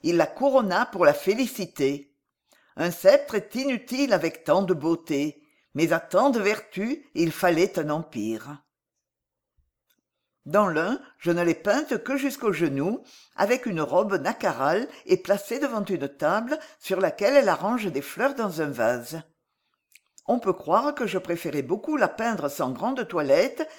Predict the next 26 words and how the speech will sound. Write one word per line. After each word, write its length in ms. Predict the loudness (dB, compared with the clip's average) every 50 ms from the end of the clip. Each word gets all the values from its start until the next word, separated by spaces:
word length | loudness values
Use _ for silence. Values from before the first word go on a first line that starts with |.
| -20 _ -4
et 120 | -4 -4
surtout 460 | -2 -2 -4 -4 -4 -6 -6 -4 -4 -4
sans 220 | -4 -4 -4 -4
grand 260 | -2 -2 -2 -2 0
panier. 560 | 0 -2 -2 -2 -2 -2 -4 -4 -6 -10 _ _ _ _ _ _ _ _ _ _ _ _ _ _ _ _ _ _ _ _
Ses 200 | _ -4 -4 -4
portraits 680 | -2 -2 -4 -4 -4 -6 -6 -4 -2 -2 -4 -6 -10 -4 0
étaient 220 | 0 0 2 2 2
donnés 420 | 4 2 2 2 2 0 0 0 -2
à 60 | -4
ses 240 | -4 -4 -2 0 2
amis, 500 | 0 2 0 -2 -2 -2 -2 -4 -8 _ _ _ _ _ _ _ _ 0
quelques-uns 680 | 0 0 0 2 0 0 0 2 2 2 2 2 0 -4
à 80 | -4 -4
des 220 | -2 -2 -2 0
ambassadeurs. 840 | -2 0 2 2 2 2 0 -2 -2 -2 -2 -2 -2 -4 -6 -10 -20 _ _ _ _ _ _ _ _ _ _ _ _ _ _ _ _ _ _ _ _ _ -2 0
Un, 180 | 2 2 2 -2 -4 -2
entre 300 | -2 -2 -2 -2 -2 2
autres, 360 | 2 2 2 2 -4 -8 -12 -12 -12 _
la 140 | 0 0 2
représente 720 | 2 0 -2 -2 -4 -6 -4 -2 -2 -2 -2 -2 -4 -6 -6
coiffée 340 | -4 -2 -4 -2 -2 -4
d'un 160 | -2 -2 -2 -2
chapeau 320 | -2 -6 -8 -6 -4 -4
de 80 | -4 -4
paille 500 | -4 -2 -2 0 2 2 2 2 0